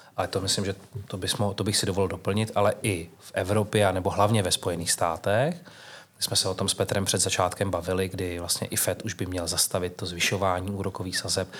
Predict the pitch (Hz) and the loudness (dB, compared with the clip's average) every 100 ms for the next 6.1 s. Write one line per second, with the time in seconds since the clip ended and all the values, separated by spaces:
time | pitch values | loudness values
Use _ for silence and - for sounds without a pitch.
0 | - - - - - 101 90 101 92 90 | -14 -16 -6 -2 -2 -2 0 2 2 0
1 | 87 85 92 90 80 - 98 90 90 85 | -2 -4 -2 -2 0 0 0 0 0 0
2 | 85 127 - 110 - 117 131 - 143 139 | -2 -4 -4 -8 -6 -4 -2 -2 -2 -2
3 | - 127 - 147 139 135 135 131 131 123 | 2 0 2 2 4 2 0 2 2 2
4 | 127 131 139 139 - - - - 113 - | 2 4 4 2 -12 -14 -6 0 2 2
5 | - 104 90 92 113 160 196 185 - 147 | 2 0 0 -2 0 0 0 -2 2 4
6 | 147 | 4